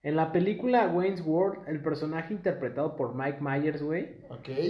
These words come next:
Speaker 1: anhela comprarse una guitarra Fender Stratocaster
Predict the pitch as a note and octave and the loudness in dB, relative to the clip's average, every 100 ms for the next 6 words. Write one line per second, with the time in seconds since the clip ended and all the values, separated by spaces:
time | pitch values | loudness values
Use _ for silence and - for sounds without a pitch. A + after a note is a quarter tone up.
0 | A3 - - - C#3+ D#3 F#3+ G3+ - - | 0 -6 -8 0 2 6 4 4 -2 -14
1 | - _ - D#3+ D3 D3+ E3 E3 F#3+ G3 | -20 _ 0 0 2 2 2 2 0 0
2 | F#3+ D#3+ C#3+ F3 D#3+ - E3+ D#3+ F3+ F#3+ | 0 0 2 2 2 -2 -2 0 2 2
3 | - - - C#3 C#3 - C#3+ C#3 C3 D3 | 0 -12 -12 -12 -12 -2 0 0 -2 -2
4 | D#3+ - A3 - | -2 0 0 -2